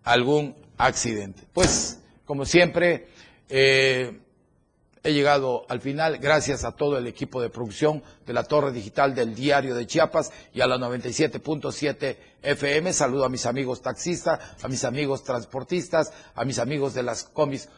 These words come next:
Por favor, manejen con precaución, porque lo que va, lo que llevan ustedes es el tesoro más grande que nos dio el gran arquitecto del universo. Que Dios, que Dios bendiga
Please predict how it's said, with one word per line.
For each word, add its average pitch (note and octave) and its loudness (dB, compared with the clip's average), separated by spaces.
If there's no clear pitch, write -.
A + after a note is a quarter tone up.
Por B2+ -2
favor, A#2+ -2
manejen D3 0
con C3 -6
precaución, A2 -8
porque D3 -8
lo C#3+ -4
que D3+ -6
va, D3 -2
lo D#3 -2
que F3 0
llevan C#3 4
ustedes G#2+ -8
es - -4
el A2+ -8
tesoro A#2+ -6
más A2+ -8
grande B2+ -6
que A#2+ -2
nos G2 -8
dio B2 0
el G2+ -6
gran A2+ -2
arquitecto G2+ -10
del G2 -10
universo. - -18
Que D#3+ 2
Dios, - 4
que E3+ -2
Dios F#3 4
bendiga D#3+ 2